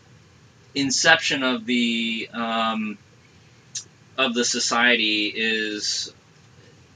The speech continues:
just seeing where it's at now, and the, the creation of,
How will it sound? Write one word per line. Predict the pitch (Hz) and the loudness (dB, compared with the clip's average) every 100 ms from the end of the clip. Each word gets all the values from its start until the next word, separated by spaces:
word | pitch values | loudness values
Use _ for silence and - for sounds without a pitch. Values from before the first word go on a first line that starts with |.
| - - | -20 -12
just | - 135 - | -2 0 2
seeing | 147 135 | 2 2
where | 123 113 | 2 2
it's | - | 0
at | 117 113 104 | 0 0 -2
now, | 107 107 107 107 101 | -2 2 2 0 -4
and | - 104 101 101 | -8 -6 -6 -6
the, | 101 101 - | -6 -8 -6
the | 104 | -8
creation | - 110 113 120 - 120 | -4 2 4 4 2 0
of, | 107 98 | -2 -6